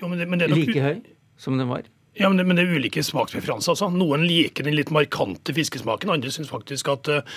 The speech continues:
Speaker 1: en noe dem-, mer dem-, dempet fiskesmak vil, eh, være, være po-, være, være positivt.
Speaker 2: Og,
Speaker 1: Men,
Speaker 2: og,
Speaker 1: men, men,
Speaker 2: etter, etter,
Speaker 1: men, men,
Speaker 2: unnskyld at jeg avbryter deg, men,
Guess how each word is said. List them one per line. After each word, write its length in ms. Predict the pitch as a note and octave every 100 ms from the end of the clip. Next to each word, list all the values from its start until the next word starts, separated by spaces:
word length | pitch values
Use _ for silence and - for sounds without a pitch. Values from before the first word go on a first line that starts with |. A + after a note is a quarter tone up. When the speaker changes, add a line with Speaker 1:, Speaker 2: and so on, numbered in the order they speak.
| - -
Speaker 1:
en 120 | D#3+
noe 140 | D3+ C#3
dem-, 120 | D3 C3+
mer 80 |
dem-, 240 | C#3+ D3 D#3
dempet 320 | D#3+ C3 C3
fiskesmak 480 | C#3+ - - A#2+ A#2
vil, 200 | C#3 C#3
eh, 380 | C3+ C3+ C3+ C3+
være, 160 | C3+ C#3+
være 140 | C#3+
po-, 160 | C3+ D3
være, 460 | E3+ C#3 C#3 C3+ C3+
være 160 | C3+
positivt. 480 | B2 A#2 F3+ - - - -
Speaker 2:
Og, 160 | D3+ D3+
Speaker 1:
Men, 100 | F#3
Speaker 2:
og, 40 |
Speaker 1:
men, 160 | F3+ F#3+
men, 160 | F3+ F#3 G#3
Speaker 2:
etter, 100 | - F#3+
etter, 100 | E3
Speaker 1:
men, 80 | E3+
men, 80 | E3+
Speaker 2:
unnskyld 180 | G3 E3+
at 20 |
jeg 100 | E3+
avbryter 260 | C3+ B2+ C3+
deg, 60 | C#3
men, 180 | D3